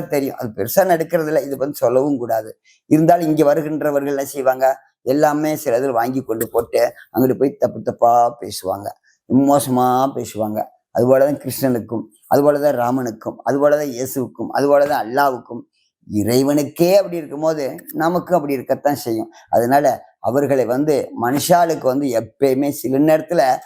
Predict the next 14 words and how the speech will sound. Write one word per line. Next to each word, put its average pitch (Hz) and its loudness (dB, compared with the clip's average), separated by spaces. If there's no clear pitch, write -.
வெறுப்பு 160 -2
வரும். 127 -2
அன்னதானம் 143 2
பண்ணும் 120 -6
மனுஷனுக்கே 139 0
பண்ணக்கூடாதுன்னு 170 0
வெறுப்பு 139 -6
வரும். 127 -2
ஆனா 117 0
இங்க 123 0
இருக்கக்கூடிய 127 -4
பறவைகள், 123 0
புறா, 117 2
ஆஹ், 123 2